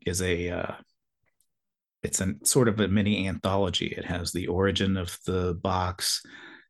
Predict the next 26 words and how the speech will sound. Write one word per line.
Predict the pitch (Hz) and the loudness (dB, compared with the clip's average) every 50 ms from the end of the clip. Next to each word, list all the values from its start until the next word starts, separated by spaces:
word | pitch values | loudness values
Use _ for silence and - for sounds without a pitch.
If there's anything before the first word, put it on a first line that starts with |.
| _ - | _ -4
and | 95 87 90 | -2 0 0
then | 90 90 87 87 87 85 - - - - - - | 0 0 0 0 0 0 -2 -4 -6 -10 -10 -4
cuts | - - - - - | -4 -2 0 0 0
to | 95 | 0
the | 82 80 | -2 -2
future | - 98 98 92 - 95 92 | 0 0 0 2 2 0 0
on | 87 | 0
a | 80 73 | 0 0
space | - - - 90 87 - | -2 0 0 0 0 0
station. | - - - 82 85 - - 90 82 82 | -2 -2 -2 0 0 0 0 0 0 0
So | 78 - | 0 -2
you | 87 90 90 | -2 -2 -2
got, | 87 82 87 - - _ _ - _ _ - | -2 -2 -4 -6 -10 _ _ -20 _ _ -6
you | 98 87 87 | -6 -4 -4
know, | 85 85 | -4 -6
Pinhead | 71 - 98 95 95 - 113 95 92 | -2 -2 -2 0 0 0 0 0 0
in | 90 87 | 0 2
space | - - - 95 85 87 90 87 85 - - - - - - - - - - - - - - | 2 2 2 2 0 2 0 -2 -2 -2 -4 -4 -6 -8 -14 -20 -20 -20 -20 -20 -20 -10 -6
in | - 82 85 82 - - - | -4 -4 -2 -4 -4 -6 -4
mer-, | - 101 98 98 110 - | -2 0 2 2 2 2
current | - - 120 101 98 95 - | 2 0 2 2 2 0 -2
times | - 113 98 92 92 92 90 85 82 | -2 -2 -2 -2 -2 -2 0 0 0
and | 85 82 85 | 0 0 0
then | 85 85 | -2 -2
in | 85 82 82 80 80 - - - | -2 -2 -2 -2 -4 -8 -10 -6
ancient, | 92 85 - 90 - - | -6 -4 -4 -4 -6 -6